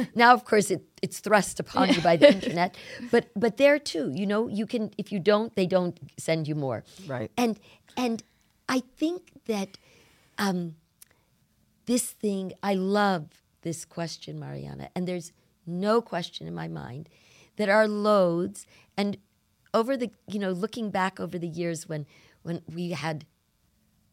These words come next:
Speaker 2: many, many, many children, and oftentimes extra children who would come to us
Speaker 3: Sure.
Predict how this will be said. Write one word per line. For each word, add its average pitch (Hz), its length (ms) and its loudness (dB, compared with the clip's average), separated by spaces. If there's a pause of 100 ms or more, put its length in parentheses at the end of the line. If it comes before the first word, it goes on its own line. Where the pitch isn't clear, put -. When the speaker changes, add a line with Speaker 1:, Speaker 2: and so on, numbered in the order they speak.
(140)
Speaker 2:
many, 180 500 0
many, 170 300 -2
many 175 300 -4
children, 190 760 -10
and 160 120 -8
oftentimes 160 600 -8
extra - 380 -12
children - 580 -14 (100)
who 156 60 -14
would 156 180 -10
come 147 240 -8
to - 160 -14
us - 280 -12
Speaker 3:
Sure. 143 340 -10